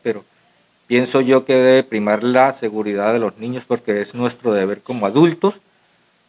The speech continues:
proteger la integridad física de los niños. Entonces, ver niños montados en el tanque, eh, prácticamente los estamos utilizando es como escudos, porque un, eh, eh, en cualquier momento se nos puede presentar un accidente o una frenada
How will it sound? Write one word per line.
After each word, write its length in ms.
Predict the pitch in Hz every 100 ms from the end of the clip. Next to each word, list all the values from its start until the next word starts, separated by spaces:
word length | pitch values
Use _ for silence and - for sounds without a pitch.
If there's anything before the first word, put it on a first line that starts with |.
| -
proteger 420 | 120 117 107 107
la 80 | 117
integridad 480 | 113 107 98 95
física 380 | 95 107 110 113
de 80 | 101
los 160 | 90 101
niños. 240 | 117 92 - _ -
Entonces, 560 | 95 110 107 107 131 - _ _ _ _ _ _ _
ver 280 | - 120 123
niños 320 | 135 135 135
montados 520 | 135 110 101 113 127
en 100 | 135
el 160 | 113 98
tanque, 580 | - 131 135 123 - 120 _ _
eh, 100 | 101
prácticamente 760 | 107 123 117 143 135 117 110 120
los 120 | 127
estamos 320 | 117 110 120
utilizando 440 | 135 120 101 107 113
es 100 | -
como 220 | 139 110
escudos, 440 | - - 180 98 - _ _ _ _ _ _ _ _ _ _ _
porque 280 | 110 - 113
un, 180 | 113
eh, 40 | 120
eh, 340 | 113 113 110 110
en 100 | 113
cualquier 340 | 107 110 - 120
momento 340 | 143 127 156
se 80 | 139
nos 140 | 127
puede 240 | - 120 120
presentar 400 | 135 131 107 113
un 80 |
accidente 640 | 131 127 120 110 120 - 110
o 100 | 107
una 220 | 107 123
frenada 520 | - 127 120 113 135